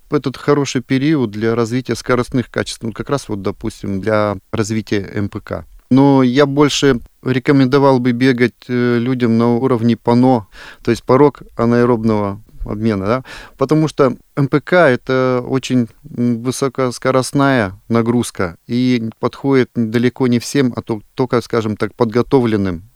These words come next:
спортсменам. Надо просто сначала сказать, что такое пано, да? Если переводить на простой язык, это умение организма перерабатывать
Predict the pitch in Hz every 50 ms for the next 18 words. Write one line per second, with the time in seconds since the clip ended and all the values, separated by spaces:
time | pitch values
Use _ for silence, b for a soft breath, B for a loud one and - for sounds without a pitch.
0 | _ _ - - - - - - - - 131 117 107 95 87 85 - _ _ -
1 | - - 147 160 160 151 - 151 139 143 143 123 - - 147 139 123 - - 120
2 | 127 131 - - 123 113 117 - 127 120 - - 123 117 117 113 101 92 90 104
3 | 120 135 131 127 - _ - - _ - - 120 - - - - 139 131 139 139
4 | 143 131 131 120 - - 123 - 131 127 120 - - 135 123 120 120 123 160 240
5 | 247 - - B B B B B B B B - 131 135 - - 127 123 123 120
6 | 117 104 B B B B B B B B _ _ - - _ - - 143 151 156
7 | 151 135 127 127 123 120 113 110 131 131 147 180 226 233 - 220 214 226 220 196
8 | 196 _ _ _ - 147 135 139 139 131 139 131 143 143 135 - 131 123 117